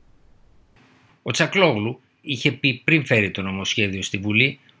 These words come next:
ότι η βασική αρχή των ασφαλίσεων δεν θα πρέπει να είναι το «βάζουμε όλα τα αυγά μας σε ένα καλάθι», δηλαδή θα πρέπει να υπάρχει διασπορά του κινδύνου.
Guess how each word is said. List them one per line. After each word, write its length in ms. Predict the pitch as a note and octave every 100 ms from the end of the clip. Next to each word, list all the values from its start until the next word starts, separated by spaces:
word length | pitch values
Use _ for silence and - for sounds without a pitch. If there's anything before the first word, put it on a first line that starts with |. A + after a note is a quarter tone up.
| _ -
ότι 220 | - B2 A#2+
η 40 |
βασική 500 | A#2 A2+ A2+ - E3+
αρχή 220 | D3 D3+
των 140 | C3+ A#2+
ασφαλίσεων 680 | G#2+ G2+ G#2 A#2 - B2+
δεν 120 | A#2 C3
θα 180 | B2+
πρέπει 420 | A2 A2 A2 A2+ -
να 160 | G#2+
είναι 300 | A2 A2+ A#2
το 220 | A2+ - F2+
«βάζουμε 480 | A2+ B2 B2 B2 A#2+
όλα 320 | - A2+ B2+
τα 100 | A#2+ G#2+
αυγά 240 | G#2 G2+
μας 160 | G2+ G2
σε 80 | G2+
ένα 140 | G2
καλάθι», 560 | - G2+ G#2+ G2 - - _ _ _ _ _
δηλαδή 300 | A2 G#2+ B2
θα 220 | B2 G#2+
πρέπει 360 | - A2+ A2 B2+
να 120 | A#2+
υπάρχει 340 | A2+ A#2 G#2
διασπορά 580 | A2 A2 G2 - G#2+ G2
του 140 | - -
κινδύνου. 500 | G2 G2+ A2 F2